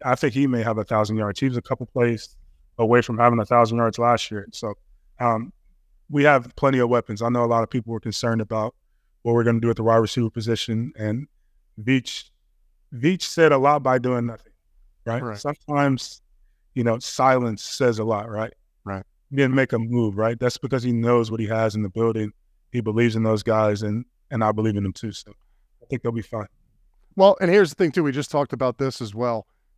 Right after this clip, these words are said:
Speaker 2: We have an offensive line, and we have Pat Mahomes. And I've seen Tom Brady with an offensive line, Peyton Manning with an offensive line, all these guys not have the best skill. Not that, well, we do have good skill position,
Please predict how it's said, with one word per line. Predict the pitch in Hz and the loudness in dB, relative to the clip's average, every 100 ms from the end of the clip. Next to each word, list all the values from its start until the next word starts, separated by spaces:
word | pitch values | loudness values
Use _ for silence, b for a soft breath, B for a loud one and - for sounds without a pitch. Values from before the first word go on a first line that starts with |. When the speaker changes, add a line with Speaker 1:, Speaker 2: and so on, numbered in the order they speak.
| _ | _
Speaker 2:
We | 139 | -2
have | 147 135 | 0 0
an | 135 | 2
offensive | 143 147 151 139 123 | 0 0 -2 -2 -2
line, | 131 131 123 | -2 0 -2
and | |
we | 117 | -4
have | 107 | -4
Pat | 131 123 | -4 -2
Mahomes. | 120 113 104 101 - | -4 -4 -6 -8 -10
And | 139 131 | -4 -2
I've | 139 117 | -2 -4
seen | 147 135 117 107 _ _ - | -4 -2 -2 -6 _ _ -6
Tom | 147 147 139 | 0 2 2
Brady | 147 156 | 2 0
with | 147 147 | 0 -2
an | 147 | 0
offensive | 151 147 139 135 | -2 -2 -4 -4
line, | 139 135 135 131 _ _ | -2 -2 -4 -8 _ _
Peyton | 151 147 123 | -4 -2 -2
Manning | 131 135 131 | 0 0 -2
with | 131 | -2
an | 127 | -2
offensive | 127 135 127 123 117 | -2 -4 -6 -6 -4
line, | 123 120 120 - _ _ | -4 -2 -4 -8 _ _
all | 127 127 | -4 -2
these | 151 143 | 0 -2
guys | 131 131 151 123 - _ - | -4 -4 -4 -6 -10 _ -6
not | 147 160 147 | 0 2 2
have | 165 160 139 - _ | 2 0 -2 -18 _
the | 160 | -6
best | 143 151 - | 0 -2 -2
skill. | 190 | 0
Not | 156 160 | 0 2
that, | 139 135 | -2 -2
well, | 139 131 123 | -4 -2 -2
we | 135 | -2
do | 127 151 180 | 0 4 4
have | 123 113 | 2 -2
good | 123 - | -4 -4
skill | - 117 | -6 -6
position, | 113 113 113 | -6 -8 -10